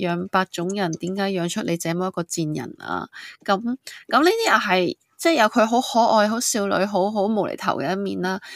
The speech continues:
咁好似，呃，呃，呃，呃，呃，延續少少，呃，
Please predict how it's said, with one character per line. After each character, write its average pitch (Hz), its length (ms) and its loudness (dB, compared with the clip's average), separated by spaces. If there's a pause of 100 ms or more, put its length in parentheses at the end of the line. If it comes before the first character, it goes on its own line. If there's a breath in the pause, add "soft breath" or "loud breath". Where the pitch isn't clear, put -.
(180 loud breath)
咁 240 160 0
好 277 160 2
似， 262 200 -4 (480 loud breath)
呃， 202 100 0
呃， 180 400 2
呃， 180 540 0
呃， 180 220 2
呃， 180 240 0 (140)
延 175 280 -2
續 208 180 -2
少 254 220 0
少， 254 360 2 (380 loud breath)
呃， 175 460 -2